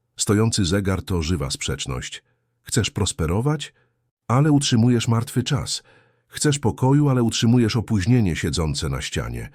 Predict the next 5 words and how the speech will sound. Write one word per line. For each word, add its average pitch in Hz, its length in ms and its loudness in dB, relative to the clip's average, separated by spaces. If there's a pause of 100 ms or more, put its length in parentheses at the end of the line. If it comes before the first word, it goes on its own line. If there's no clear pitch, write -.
(420)
Chcesz - 340 -2
postępu, 78 640 -2
ale 73 160 -4
akceptujesz 98 640 0 (260)
później 73 580 2